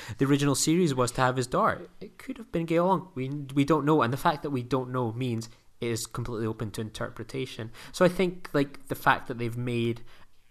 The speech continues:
a character that's in the Star Trek series already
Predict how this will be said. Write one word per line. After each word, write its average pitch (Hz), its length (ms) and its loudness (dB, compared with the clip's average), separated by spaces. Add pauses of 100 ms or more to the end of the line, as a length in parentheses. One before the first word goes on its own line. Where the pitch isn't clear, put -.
a 135 100 0
character 110 840 0
that's - 400 -8 (100)
in 117 160 -4
the 117 60 -6
Star 110 220 -2
Trek - 240 -6 (320)
series 107 360 0
already 104 440 0